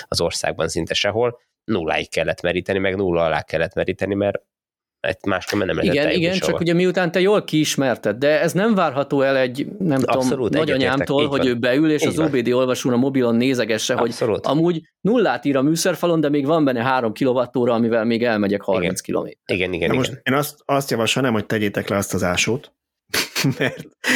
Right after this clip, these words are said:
Speaker 3: én értem, hogy jó hiszeműen próbálnánk, ö, elhinni a Toyotának ezt az első válaszát, ami, én azt mondom, hogy ez, ez egyébként nem is a brüsszeli vagy japán központból jött, hanem ezt a dán képviselet mondta,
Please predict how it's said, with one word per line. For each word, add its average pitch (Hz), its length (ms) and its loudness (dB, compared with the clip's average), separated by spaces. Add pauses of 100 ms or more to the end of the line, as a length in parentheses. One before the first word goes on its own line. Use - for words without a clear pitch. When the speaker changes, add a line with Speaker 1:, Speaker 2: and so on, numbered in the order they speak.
(140)
Speaker 3:
én 127 160 0
értem, 143 380 0
hogy 127 120 0
jó 127 140 2
hiszeműen 113 420 0
próbálnánk, 101 600 0
ö, 92 200 2 (100)
elhinni 120 340 2
a 101 60 2
Toyotának 101 440 0
ezt - 160 -4
az 101 80 0
első 107 340 2
válaszát, 98 500 0
ami, 98 240 0 (1160)
én 120 120 0
azt 147 140 0
mondom, 147 200 2
hogy 123 160 0
ez, 123 160 0
ez 127 180 -2
egyébként 117 220 0
nem 139 100 2
is 156 120 2
a 135 120 2
brüsszeli 127 380 0
vagy 107 100 2
japán 120 280 0
központból 110 420 0
jött, 113 80 -4
hanem 107 160 0
ezt 101 180 -2
a 101 40 2
dán 104 500 0
képviselet 104 580 -2
mondta, 120 380 0